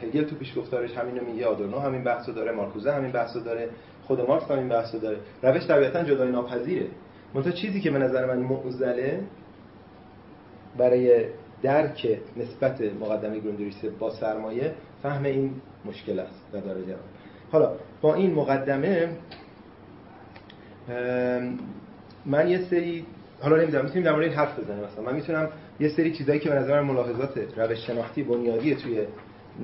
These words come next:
مقدمه گروندریسه رو یادداشت کردم که حرف بزنم. منتها با توجه به زمان و صلاح دید جمع می‌تونیم این چیزی که گفتم و حالا مورد بحث قرار بدیم، بکنیم میشه بحثی، اونا رو بذاریم یه جا دیگه، هر جوری که بگید.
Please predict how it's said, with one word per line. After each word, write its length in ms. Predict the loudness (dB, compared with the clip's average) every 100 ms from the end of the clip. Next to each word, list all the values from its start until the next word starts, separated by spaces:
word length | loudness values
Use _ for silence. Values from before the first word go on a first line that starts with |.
| -6 -6 -6 -6 -2
مقدمه 360 | 0 2 2
گروندریسه 480 | 2 2 2 2 6
رو 280 | 6 6 2 0
یادداشت 320 | -4 0 0 2
کردم 320 | 4 2 0
که 60 | 2
حرف 240 | 2 2
بزنم. 260 | -6 -8 -12 -20 -20 -20 -20 -14
منتها 240 | -8 0 2
با 80 | 2
توجه 340 | 2 2 0
به 120 | 0
زمان 520 | 0 0 2 0 0 -6 -10 -16 -10
و 100 | -8
صلاح 300 | -6 -6 -6 -8
دید 280 | -4 -2 -2 -10 -20 -12
جمع 380 | -2 2 2 2 -6 -12 -18 -8
می‌تونیم 300 | -6 0 2
این 80 | 0
چیزی 240 | -2 0 2
که 60 |
گفتم 340 | 2 4 2 2
و 40 |
حالا 160 | 0 0
مورد 260 | -2 -2
بحث 220 | -2 -4 -6 -8
قرار 180 | -4 -4
بدیم، 340 | -4 -6 -8 -10 -16 -18 -12
بکنیم 240 | -4 -2 -2
میشه 180 | -2
بحثی، 560 | -2 -2 -2 -8 -6 -8 -10 -6
اونا 140 | -2
رو 80 | 0
بذاریم 280 | 0 -2 -4
یه 80 |
جا 100 | -8
دیگه، 200 | -8 -10 -14 -18 -18 -10
هر 120 | -8
جوری 160 | -8
که 100 | -10
بگید. 240 | -8 -10